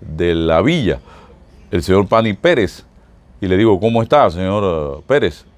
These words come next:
Por el tema de la audiencia, eh, me, me estuvo diciendo que, eh, todavía falta un mes,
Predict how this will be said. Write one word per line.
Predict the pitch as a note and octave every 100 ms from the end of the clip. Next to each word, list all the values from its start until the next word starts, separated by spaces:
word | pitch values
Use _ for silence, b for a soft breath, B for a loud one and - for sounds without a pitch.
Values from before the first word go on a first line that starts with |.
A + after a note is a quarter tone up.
| _ -
Por | G2+
el | F2
tema | E2 A2+ A2
de | F2+
la | E2+
audiencia, | A#2 D#3 A2 F#2+
eh, | E2+ D#2 -
me, | E2 E2+ - F#2+
me | F2+
estuvo | E2+ A2 G#2+
diciendo | F#2 A#2 D#3 B2+ G2
que, | F2 D#2 D2 B B B B -
eh, | - D2 C#2+ C#2 C2+ F2 G2
todavía | F2 E2 F#2+ F#2+
falta | G2 F#2 F#2 F2
un | F2+ G#2
mes, | E3 D#3 -